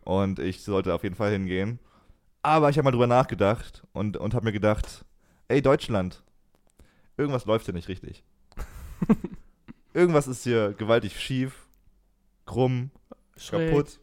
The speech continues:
Speaker 1: Warum kann ich so einen Scheiß, wieso, wieso, wieso, wieso kann ich sowas nicht online machen?
Speaker 2: Ah ja, stimmt.
Speaker 1: Wieso kann ich nicht einfach sagen, ah, ich bin umgezogen, Köln-Ehrenfeld, düt, düt.
Speaker 2: Ja.
Speaker 1: Köln-Nippes, düt, düt.
Speaker 2: Ah, die wollen das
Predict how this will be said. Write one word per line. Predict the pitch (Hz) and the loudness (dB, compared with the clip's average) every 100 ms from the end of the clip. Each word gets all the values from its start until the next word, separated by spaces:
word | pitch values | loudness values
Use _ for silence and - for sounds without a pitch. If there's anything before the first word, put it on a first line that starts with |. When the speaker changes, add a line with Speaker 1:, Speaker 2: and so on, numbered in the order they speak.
| _ _ _ _ - - - - _ _ _ _ - | _ _ _ _ -18 -18 -20 -20 _ _ _ _ -2
Speaker 1:
Warum | 220 214 | 0 2
kann | 185 175 | 2 2
ich | |
so | 165 | 0
einen | - | 0
Scheiß, | 156 151 165 - | 0 0 -2 -6
wieso, | 208 330 294 - | -6 -4 -4 -8
wieso, | 294 339 | -8 -6
wieso, | - 320 208 - _ - - | -4 -4 -4 -8 _ -20 -14
wieso | 180 208 | -8 -2
kann | 185 | 0
ich | 151 | 2
sowas | 139 | 2
nicht | 131 - | 0 -2
online | 117 95 82 | -2 -2 -4
machen? | 80 92 - - - - - - - - | -6 -8 -14 -10 -10 -10 -14 -20 -20 -10
Speaker 2:
Ah | 196 | -4
ja, | 208 | -4
stimmt. | 196 - 208 185 - | -4 -2 0 0 -2
Speaker 1:
Wieso | 180 208 | -2 0
kann | 180 | 2
ich | 165 | 2
nicht | 151 | 0
einfach | 147 131 139 | 2 2 2
sagen, | 131 127 123 127 - _ | 4 4 2 -4 -14 _
ah, | 202 339 151 | -2 0 -2
ich | - | -2
bin | 170 185 | -8 -8
umgezogen, | 330 349 147 117 98 117 - - | -6 -2 2 0 -2 -14 -16 -4
Köln-Ehrenfeld, | 135 131 151 165 170 175 - | -4 -2 -6 -2 -4 -4 -4
düt, | 349 | -4
düt. | 494 _ _ _ _ _ 196 | -4 _ _ _ _ _ -16
Speaker 2:
Ja. | 180 | -6
Speaker 1:
Köln-Nippes, | 156 160 143 101 - _ _ - | -2 -2 -4 -8 -12 _ _ -8
düt, | 311 | -2
düt. | 440 - _ _ _ _ _ - | -2 -4 _ _ _ _ _ -10
Speaker 2:
Ah, | 160 | -8
die | 160 | -4
wollen | 165 165 | -2 -2
das | 160 | -4